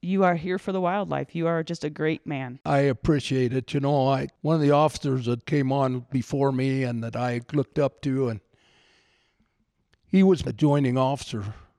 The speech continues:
Speaker 2: And the day he retired, when you go in service or out of service on the radio, you give him a number. And the day he retired, he called in and said that he was ten forty-two, that that would be his last transmission on the radio.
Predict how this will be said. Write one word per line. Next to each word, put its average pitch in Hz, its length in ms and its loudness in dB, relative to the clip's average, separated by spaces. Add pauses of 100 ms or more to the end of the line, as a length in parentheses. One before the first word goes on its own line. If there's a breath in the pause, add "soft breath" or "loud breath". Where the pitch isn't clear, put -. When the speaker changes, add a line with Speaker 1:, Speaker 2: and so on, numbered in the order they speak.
(180)
Speaker 2:
And 120 460 -4
the 131 80 0
day 160 240 4
he 160 140 2
retired, 127 680 0
when 135 160 -4
you 160 80 0
go 175 220 4
in 156 180 2
service 147 480 -6
or 123 80 -2
out 131 180 0
of 123 80 -4
service 123 460 -6
on 127 160 -4
the 113 80 -6
radio, 117 480 -2
you 107 320 -4
give 139 160 2
him 127 140 0
a 120 40 0
number. 110 460 0
And 113 160 -8
the 139 100 -6
day 175 140 2
he 160 160 2
retired, 143 800 -2
he 123 140 -4
called 127 380 0
in 123 220 -2
and 117 120 -6
said 127 260 -4
that 120 120 -2
he 131 120 2
was 131 160 -4
ten 147 260 0
forty-two, 156 680 -2
that 104 140 -10
that 104 140 -10
would 107 160 -12
be 113 160 -4
his 110 260 -8
last 113 380 -10
transmission 135 640 -4
on 110 160 -8
the 104 80 -8
radio. 117 500 -8